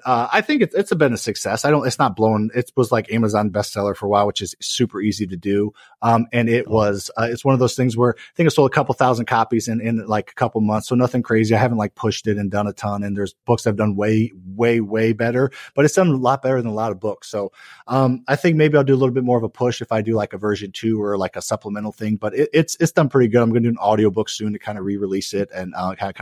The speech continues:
Speaker 1: have a second release, but I think it's been a success. I'd say it's about where I thought it'd be. I thought there's a chance it could really, really do well, and there's a chance it could bomb. It's kinda been in the middle, and I think that's, uh, that's about, about where I thought it would be.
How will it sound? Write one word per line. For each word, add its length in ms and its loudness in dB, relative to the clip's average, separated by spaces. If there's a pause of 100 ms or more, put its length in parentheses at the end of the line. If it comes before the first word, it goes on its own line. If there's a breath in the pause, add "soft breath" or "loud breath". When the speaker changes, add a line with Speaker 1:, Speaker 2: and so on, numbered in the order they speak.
Speaker 1:
have 60 -8
a 20 -18
second 320 -6 (520)
release, 320 4
but 220 0 (280 loud breath)
I 60 6
think 100 4
it's 80 2
been 100 2
a 60 -2
success. 560 -6 (280 soft breath)
I'd 140 2
say 160 2
it's 140 0
about 420 0
where 140 2
I 40 -2
thought 260 -4
it'd 140 -6
be. 140 -6
I 60 -8
thought 180 -4
there's 200 -4
a 40 -4
chance 460 -4
it 80 -8
could 160 -6
really, 240 2
really 220 4
do 120 0
well, 380 4 (180 loud breath)
and 180 -2
there's 140 2
a 60 -2
chance 300 -2
it 80 -6
could 160 -4
bomb. 260 0
It's 100 -12
kinda 220 -2
been 140 0
in 100 0
the 60 -2
middle, 480 0
and 180 -6
I 60 -6
think 260 -10
that's, 320 -6
uh, 200 0
that's 240 -2
about, 440 -2 (360)
about 220 0
where 120 0
I 40 -2
thought 220 -6
it 80 -12
would 140 -12
be. 200 -14